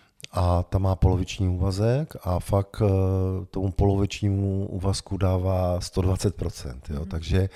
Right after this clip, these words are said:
Speaker 1: eh, my jsme rádi, že ji tam máme, protože ona zároveň nám dělá určitého takového tlumočníka, překladatele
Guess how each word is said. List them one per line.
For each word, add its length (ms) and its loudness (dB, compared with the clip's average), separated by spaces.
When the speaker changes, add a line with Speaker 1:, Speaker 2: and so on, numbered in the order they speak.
Speaker 1:
eh, 300 2
my 120 -2
jsme 200 2
rádi, 280 4
že 100 2
ji 80 2
tam 180 0
máme, 320 0
protože 160 -2
ona 220 2
zároveň 500 0
nám 180 2
dělá 320 0
určitého 600 0
takového 720 0
tlumočníka, 680 -2
překladatele 800 2